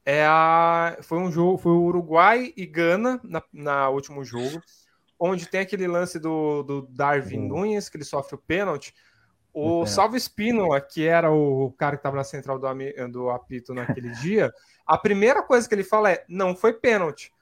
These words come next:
Speaker 1: Logo em seguida, quando tem uma, e aí o jogo segue, só que quando a bola para e tem a checagem, chama a checagem do var, ele já muda a opinião dele e fala que foi pênalti. Então, ele não tem, e não é que ele fala, "Ó, peço desculpa aí que eu errei, eu
Speaker 2: <laughs>
Speaker 1: olhando
Speaker 2: Só
Speaker 1: agora em outra câmera." Não, ele só fala, "Não, é pênalti. Não, não é pênalti.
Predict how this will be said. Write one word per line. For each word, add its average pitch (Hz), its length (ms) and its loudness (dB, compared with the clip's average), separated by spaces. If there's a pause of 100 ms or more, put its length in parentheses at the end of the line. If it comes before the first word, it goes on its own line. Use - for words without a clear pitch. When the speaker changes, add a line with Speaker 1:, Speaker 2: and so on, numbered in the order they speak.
(120)
Speaker 1:
Logo 262 240 4
em - 20 -4
seguida, 202 400 0
quando 175 280 -2
tem 214 160 -2
uma, 262 260 -2
e 170 220 -2
aí 196 100 2
o 208 80 2
jogo 214 180 0
segue, 180 320 -2
só 180 140 -2
que 175 60 -4
quando 220 140 -2
a 226 40 0
bola 202 180 0
para 156 360 2
e - 20 -8
tem 180 140 -4
a 185 40 0
checagem, 151 560 -2
chama 165 220 -4
a 151 60 -2
checagem 139 360 -4
do 127 60 -8
var, 175 300 6
ele 175 180 -2
já 190 260 0
muda 208 380 0
a 220 60 2
opinião 202 360 -4
dele 190 160 0
e - 40 -8
fala 208 140 0
que - 100 -20
foi 254 100 -2
pênalti. 180 420 -4 (400)
Então, 196 460 -2 (260)
ele 202 220 -2
não 233 180 -4
tem, 247 300 -4
e 247 140 0
não 247 120 2
é 285 80 2
que 285 120 -8
ele 233 60 -8
fala, 202 200 2
"Ó, 165 80 4
peço 185 340 -4
desculpa 175 360 -8
aí 165 80 -2
que 170 100 -10
eu 165 60 -6
errei, 156 420 -2
eu - 0 -
Speaker 2:
<laughs> 147 320 2
Speaker 1:
olhando 165 240 2
Speaker 2:
Só 143 60 6
Speaker 1:
agora 165 280 6
em 170 80 -6
outra 175 240 -4
câmera." 170 280 -6 (240)
Não, 320 160 2
ele 240 100 0
só 233 180 2
fala, 311 200 -4
"Não, 269 240 4
é 240 40 0
pênalti. 240 540 -2
Não, 233 180 0
não 233 240 2
é 277 40 0
pênalti. 196 420 -4